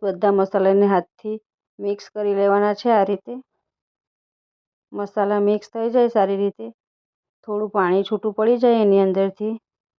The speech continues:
ત્યાર પછી આપણે એની અંદર થોડો લોટ એડ કરીશું. આ રીતે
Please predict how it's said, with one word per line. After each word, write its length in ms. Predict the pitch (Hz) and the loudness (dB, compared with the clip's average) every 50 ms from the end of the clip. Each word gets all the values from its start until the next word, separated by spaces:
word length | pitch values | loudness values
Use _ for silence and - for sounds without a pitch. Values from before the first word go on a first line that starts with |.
| _ _ _ _ _ _ - | _ _ _ _ _ _ -4
ત્યાર 180 | 208 214 214 208 | -2 -2 -2 -2
પછી 280 | 220 214 220 - 220 208 190 | -4 -6 -4 -2 0 0 0
આપણે 260 | 185 - 196 196 196 214 - _ _ _ _ _ _ _ _ _ _ | 0 0 -2 -2 -2 -4 -6 _ _ _ _ _ _ _ _ _ _
એની 260 | - 214 214 208 208 202 | -12 -8 -4 -2 0 0
અંદર 220 | 196 196 202 202 202 220 | 2 2 0 0 0 0
થોડો 160 | 208 202 202 202 196 | 0 0 2 2 2
લોટ 240 | 196 202 202 208 208 202 | 2 2 2 2 0 -2
એડ 100 | 196 - _ | -2 -4 _
કરીશું. 460 | 214 202 208 214 208 - - 269 294 320 - _ - - - - - - - - - - _ _ _ _ _ _ _ _ _ _ _ | -8 -8 -8 -8 -8 -8 -6 -6 -6 -6 -8 _ -18 -18 -16 -14 -12 -12 -12 -14 -18 -20 _ _ _ _ _ _ _ _ _ _ _
આ 160 | - 202 208 208 208 | -8 -6 -4 -2 -2
રીતે 240 | 202 202 - 208 | -2 -2 -2 -4